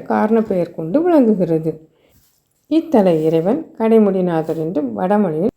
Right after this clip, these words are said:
அந்த சம்ரேக்ஷணேஸ்வரர் என்றும் அழைக்கப்படுகிறார்.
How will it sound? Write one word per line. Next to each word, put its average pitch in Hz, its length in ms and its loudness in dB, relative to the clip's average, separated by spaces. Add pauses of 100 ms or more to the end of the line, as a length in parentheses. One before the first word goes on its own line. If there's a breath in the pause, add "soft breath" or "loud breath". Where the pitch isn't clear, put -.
(100)
அந்த 240 420 2 (300)
சம்ரேக்ஷணேஸ்வரர் 202 1400 -2 (100)
என்றும் 180 420 -4
அழைக்கப்படுகிறார். 170 880 -2